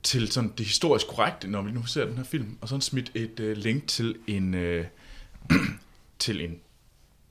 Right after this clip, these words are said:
artikel omkring, øh, hvad hedder det, af Bo Lidegaard omkring, øh, det historisk korrekte.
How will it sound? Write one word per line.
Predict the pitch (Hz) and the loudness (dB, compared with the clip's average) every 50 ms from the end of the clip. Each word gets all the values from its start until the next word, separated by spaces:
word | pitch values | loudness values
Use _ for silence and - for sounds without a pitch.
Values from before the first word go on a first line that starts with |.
| - - | -18 -8
artikel | - - - 247 269 330 285 247 - | -2 4 6 6 6 6 4 -2 0
omkring, | - 107 110 - - 139 139 139 - - | 0 0 0 2 4 4 4 4 4 2
øh, | 107 104 101 101 101 95 | 2 4 6 4 4 4
hvad | 101 95 | 2 2
hedder | 107 107 101 95 98 | 4 4 4 4 4
det, | 98 92 92 92 90 90 - - - - - - - | 2 2 2 2 0 -2 -6 -14 -20 -20 -20 -18 -14
af | - | -8
Bo | - 110 98 | -6 -4 -2
Lidegaard | 101 110 113 117 127 156 165 165 147 117 104 92 90 92 - | 0 0 2 4 4 4 4 6 8 8 8 8 6 0 0
omkring, | 95 98 98 - - 113 110 - - | -2 -2 -2 0 2 2 2 2 0
øh, | 95 95 90 - | -2 -4 -4 -2
det | 104 92 | -4 -4
historisk | 101 98 - - 117 104 85 - | -4 -2 -2 0 0 0 0 0
korrekte. | - 92 87 87 - - | -4 -4 -4 -4 -6 -12